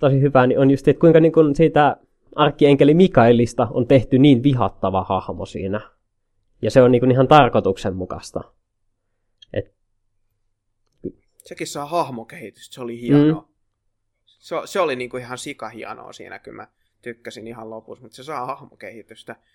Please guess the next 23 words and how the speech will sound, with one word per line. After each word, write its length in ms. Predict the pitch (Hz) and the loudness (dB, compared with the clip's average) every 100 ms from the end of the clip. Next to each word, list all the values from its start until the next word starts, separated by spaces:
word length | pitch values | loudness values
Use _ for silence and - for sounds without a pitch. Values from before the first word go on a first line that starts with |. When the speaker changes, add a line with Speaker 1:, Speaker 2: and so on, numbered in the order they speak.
| _ - | _ -20
Speaker 2:
Ja 80 | - | -18
se 80 | |
oli 180 | 107 110 | -16 -16
niinku, 300 | 110 110 117 _ _ | -16 -20 -20 _ _
se 120 | - | -12
on 80 | 139 | -10
mun 140 | 139 139 | -10 -10
mielestä 240 | 139 - | -10 -12
niinku, 260 | 131 139 _ _ _ | -16 -16 _ _ _
se 160 | 170 | -10
on, 100 | 160 - | -10 -8
se 140 | 202 | -6
on 80 | 185 | -4
just 160 | 180 - | -6 -6
se 100 | 165 | -8
niinku, 440 | 160 156 - _ _ _ _ | -8 -10 -14 _ _ _ _
mitä 340 | 151 160 156 | -10 -4 -2
mä 140 | 147 156 | -2 -4
nyt 180 | 156 - | -6 -2
palaan 400 | 160 151 143 143 | 0 2 2 0
Jovamussipedaaliin 1160 | 143 139 131 120 - 135 117 113 113 123 120 | 0 0 -4 -8 -12 -10 -8 -6 -6 -6 -6
vähän 280 | 123 120 131 | -8 -6 -4
se, 240 | 180 175 | -4 -6